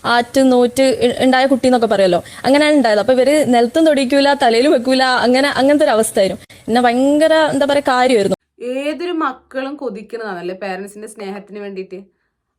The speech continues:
Speaker 2: ആ ഒരു സ്നേഹം കിട്ടാതെ വളരുന്ന എത്ര മക്കളുണ്ടെന്നറിയോ? ഇപ്പൊ ഫാദറിന്റെ സ്നേഹമൊക്കെ ഇവിടെ പറയുമ്പോ എന്നെപ്പോലുള്ള പല പെൺകുട്ടികളും ചിന്തിക്കുന്നതാണ്, അങ്ങനെ ഒരു ഫാദറിന്റെ മകളായിട്ട് പിറന്നിരുന്നെങ്കിലോ എന്നുള്ളത്.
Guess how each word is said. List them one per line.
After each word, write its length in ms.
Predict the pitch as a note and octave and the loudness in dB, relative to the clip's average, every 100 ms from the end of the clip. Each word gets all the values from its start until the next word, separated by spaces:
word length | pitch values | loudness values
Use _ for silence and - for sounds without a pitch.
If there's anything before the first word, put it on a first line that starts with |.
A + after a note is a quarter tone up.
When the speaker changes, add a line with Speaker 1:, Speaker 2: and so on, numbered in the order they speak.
| _ | _
Speaker 2:
ആ 180 | C4+ D4+ | -4 -2
ഒരു 200 | F4 D#4 | -4 -8
സ്നേഹം 520 | D4+ C#4 A#3+ B3 C#4 | -12 -10 -8 -8 -12
കിട്ടാതെ 420 | C4+ - A3+ A3+ | -14 -12 -10 -10
വളരുന്ന 400 | A#3+ A3 G#3+ A3 | -10 -10 -12 -14
എത്ര 480 | A3+ A3 _ _ E4+ | -16 -16 _ _ -6
മക്കളുണ്ടെന്നറിയോ? 1200 | D#4 B3+ G3 - _ A#3+ A#3+ A3 G#3 E3+ D3+ D#3 _ _ _ _ - | -6 -4 -8 -10 _ -12 -10 -10 -12 -12 -14 -18 _ _ _ _ -20
ഇപ്പൊ 220 | A3 C#4 | -14 -10
ഫാദറിന്റെ 520 | C#4+ A#3+ A3 B3 B3+ | -4 -2 -2 -6 -10
സ്നേഹമൊക്കെ 520 | - B3+ A3 A3 B3+ | -10 -12 -12 -12 -14
ഇവിടെ 140 | B3+ A#3+ A#3+ | -12 -10 -8
പറയുമ്പോ 420 | G#3 A3+ A3+ G3+ - _ - | -8 -10 -12 -14 -14 _ -14
എന്നെപ്പോലുള്ള 680 | A3+ C4 C#4+ D4+ D4+ D#4 E4 C#4+ | -10 -10 -8 -6 -6 -6 -8 -4
പല 280 | C4+ D4 E4+ D4+ | -4 -4 -6 -6
പെൺകുട്ടികളും 920 | B3 B3+ B3 C4+ C#4 C4+ A#3+ D4 D4+ - | -8 -8 -10 -12 -12 -10 -8 -10 -14 -16
ചിന്തിക്കുന്നതാണ്, 840 | C4+ A#3 A3 B3+ C4 B3 G#3+ F3 D#3+ _ _ - | -14 -12 -14 -14 -12 -10 -10 -12 -14 _ _ -12
അങ്ങനെ 360 | G#3+ A#3+ C4+ D4 | -10 -8 -6 -6
ഒരു 300 | C#4 D4 F4 | -8 -12 -8
ഫാദറിന്റെ 640 | C#4 A#3 A3 B3 B3 B3 | -4 -4 -6 -10 -8 -8
മകളായിട്ട് 640 | C4+ A#3 G3+ A3 A3 G#3+ | -8 -10 -10 -8 -8 -10
പിറന്നിരുന്നെങ്കിലോ 1160 | B3 - A#3 A#3 B3+ B3 A3+ A3+ A#3 G#3 A#3 B3 | -16 -12 -10 -8 -10 -12 -12 -14 -14 -14 -10 -8
എന്നുള്ളത്. 360 | C4+ G#3+ E3+ | -8 -10 -14